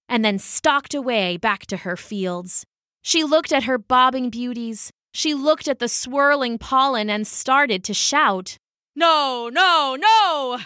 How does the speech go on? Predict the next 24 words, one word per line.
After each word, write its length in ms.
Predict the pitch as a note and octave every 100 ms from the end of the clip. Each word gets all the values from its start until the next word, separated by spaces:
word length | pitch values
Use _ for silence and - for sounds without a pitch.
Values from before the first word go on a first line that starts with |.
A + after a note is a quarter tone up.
| - -
You 260 | C#4+ G4 C5
stay 540 | - - G4 A#3+ A#3+
where 260 | C#4 C#4 C#4+
you 220 | D4+ D#4+
are!" 720 | E4+ G#4 C#4 G3+ F#3 F#3 - _ _ _ _ _ _ -
She 200 | - D4+
started 520 | - D#4+ G#4+ A3 F#3
by 140 | F#3+
chasing 460 | G3 - B3 A#3 G3+
the 100 | G3
pollen 400 | - A#3+ A3 F#3
around, 640 | F3+ G#3 C#4 E3 F3 G3+ - _
but 140 | - G4
there 160 | G#4+
was 180 | G#4 E4+
too 180 | - C#4+
much, 460 | A#3 E3+ - - -
and 140 | C4+
it 100 | F4+
was 220 | G4 G#4
too 180 | - E4+
small 320 | - B3+ G#3+
to 120 | F#3 F#3
grab. 400 | G#3 E3 D#3+